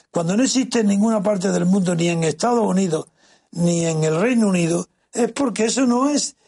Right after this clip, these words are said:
posible. Bastante poder tienen ya para que además le, le, le consagremos ese poder en la Constitución,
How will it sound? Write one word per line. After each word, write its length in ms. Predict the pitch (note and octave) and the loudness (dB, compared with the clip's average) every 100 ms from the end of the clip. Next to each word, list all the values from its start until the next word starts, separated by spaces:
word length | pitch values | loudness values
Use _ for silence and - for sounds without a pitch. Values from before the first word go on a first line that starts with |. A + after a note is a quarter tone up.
| _ | _
posible. 640 | - F3+ - B3+ C4+ F#3+ F3 - _ _ E3+ D3 - _ - D#3+ | -4 -4 0 2 2 0 -4 -12 _ _ -14 -14 -14 _ -14 -6
Bastante 720 | D#3 F3 - A#3+ D4+ C#4 A3+ | -2 -2 0 -2 0 0 0
poder 380 | G#3 A3+ A#3+ F3 | 2 2 2 0
tienen 420 | A#3 A3+ G3 E3+ | 0 2 2 2
ya 320 | G3 F#3+ - _ _ _ _ _ _ _ _ | 2 0 -4 _ _ _ _ _ _ _ _
para 220 | F3 E3+ | -4 -2
que 120 | D#3+ | 0
además 340 | E3 E3 A#3 A#3+ | 0 2 2 2
le, 300 | G3+ F#3+ G3 | 2 0 0
le, 200 | F#3 G3 | -2 0
le 180 | G3 | 0
consagremos 680 | E3+ F#3 D#3 F3 A#3 A#3 A3+ | 0 -2 0 0 2 2 0
ese 120 | G#3 | 0
poder 280 | G#3+ G#3 A3 | 2 2 2
en 120 | A3+ | 2
la 100 | G#3+ | 0
Constitución, 800 | F3 E3+ E3 D3+ C#3 G3 G3+ G3+ | 0 -2 -2 -4 0 2 2 -2